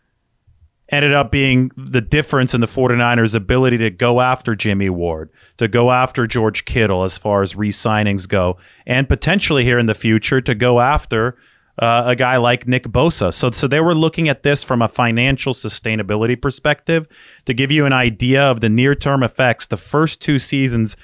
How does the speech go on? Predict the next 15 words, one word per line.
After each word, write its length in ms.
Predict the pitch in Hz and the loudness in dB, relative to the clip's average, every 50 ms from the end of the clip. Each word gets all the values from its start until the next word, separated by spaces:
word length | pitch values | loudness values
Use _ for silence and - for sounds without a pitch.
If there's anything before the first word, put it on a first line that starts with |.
| - - - - _ | -20 -20 -20 -18 _
of 140 | - 117 113 | -6 -4 -2
DeForest 500 | 120 113 - - 139 135 131 123 104 101 | -2 -4 -2 0 0 2 2 0 0 -2
Buckner's 760 | 117 123 123 - - 123 113 110 110 107 - - - - - - | -2 -2 -2 -2 -2 0 0 0 0 -2 -4 -6 -8 -8 -12 -8
cap 260 | - - 147 143 - - | -4 -2 -2 -2 0 0
hits 240 | 113 107 107 - | 0 0 -2 -4
for 80 | - - | -8 -8
the 80 | 104 110 | -8 -8
Colts, 420 | - - - 135 113 104 101 - | -6 -2 0 2 2 0 0 -4
twenty 260 | - - 120 117 120 | -6 -4 -2 -2 -2
twenty 460 | - - - 131 120 120 120 117 - - _ _ _ _ _ - | -4 -6 -4 -4 -2 -2 -2 -4 -6 -10 _ _ _ _ _ -4
and 120 | 120 110 | -4 -4
twenty 220 | 101 127 127 123 120 | -2 0 0 0 0
twenty-one, 540 | - - 127 117 113 110 123 127 120 110 | 0 0 0 0 2 2 2 2 2 0
cost 400 | - - - 120 120 117 - - | -2 -4 -2 -2 0 0 -2 -2
them 320 | - 123 110 107 104 104 | -2 0 0 0 0 -4